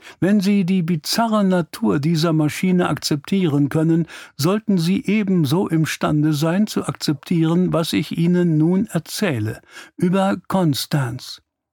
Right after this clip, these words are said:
Er verstummte und trank einen Schluck seiner rosafarbenen Flüssigkeit. Sie wurde achtzehnhunderteinundsiebzig in der Water Street in Lower Manhattan geboren.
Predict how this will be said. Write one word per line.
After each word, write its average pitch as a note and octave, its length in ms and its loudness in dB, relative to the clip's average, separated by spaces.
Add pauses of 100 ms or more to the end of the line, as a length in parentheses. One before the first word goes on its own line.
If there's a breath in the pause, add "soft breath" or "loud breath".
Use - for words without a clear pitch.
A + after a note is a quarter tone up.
(600 soft breath)
Er A#2 40 -10
verstummte D#3+ 600 -2
und C#3 160 -2
trank C#3+ 380 -2
einen B2 240 0
Schluck - 380 -4
seiner A#2 320 0
rosafarbenen A#2+ 960 0
Flüssigkeit. B2 800 -6 (1300)
Sie G3 320 2
wurde F#3+ 280 0
achtzehnhunderteinundsiebzig F3 1900 0
in D3 120 2
der C#3 240 0
Water D#3+ 400 0
Street E3+ 480 -2
in C3 160 2
Lower E3+ 340 2
Manhattan D#3+ 600 0
geboren. A#2 560 -2